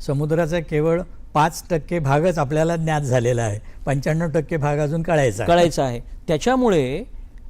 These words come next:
Speaker 2: जरी आपण कुठलेही आडाखे बांधले तरी समुद्रामध्ये, कारण समुद्रामध्ये कमी दाबाचे पट्टे कुठल्याही क्षणी तयार होऊ शकतात.
Speaker 1: हं, हं.
Speaker 2: म्हणजे आपण असं बघतो की सगळं वातावरण छान आहे, हवामान अगदी सुखद आहे आणि अचानक पाऊस येतो.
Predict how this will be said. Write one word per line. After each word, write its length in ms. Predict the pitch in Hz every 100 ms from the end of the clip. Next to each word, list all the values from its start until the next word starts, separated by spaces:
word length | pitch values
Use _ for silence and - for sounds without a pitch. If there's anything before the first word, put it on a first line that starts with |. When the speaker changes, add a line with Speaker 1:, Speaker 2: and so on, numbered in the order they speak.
| -
Speaker 2:
जरी 400 | 120 147 202 277 285
आपण 300 | 170 170 233
कुठलेही 520 | - 151 - 185 233
आडाखे 460 | - 156 170 175 190
बांधले 520 | 160 147 143 151 113 -
तरी 160 | 156 196
समुद्रामध्ये, 760 | - 165 220 226 214 170 135
कारण 180 | 127 160
समुद्रामध्ये 640 | 156 165 185 190 185 180 202
कमी 260 | 165 175
दाबाचे 420 | 190 180 185 180
पट्टे 480 | 180 165 147 - 185 226 - -
कुठल्याही 380 | - 175 202 233
क्षणी 240 | 240 214 208
तयार 180 | 180 165
होऊ 160 | 147 160
शकतात. 380 | - 139 123 110
Speaker 1:
हं, 280 | - -
हं. 60 | 113
Speaker 2:
म्हणजे 320 | - - 160
आपण 240 | 170 208 208
असं 200 | - 214
बघतो 280 | 214 -
की 160 | 180 190
सगळं 440 | - 170 196 202 - -
वातावरण 460 | 160 160 185 190 190
छान 260 | - 196 196
आहे, 240 | 147 131 - - -
हवामान 400 | 151 175 185 180
अगदी 200 | 170 160
सुखद 380 | 190 170 - 208
आहे 260 | 185 143 123 - - -
आणि 140 | 175 220
अचानक 380 | 196 240 247 247
पाऊस 340 | 180 170 170
येतो. 260 | 160 139 113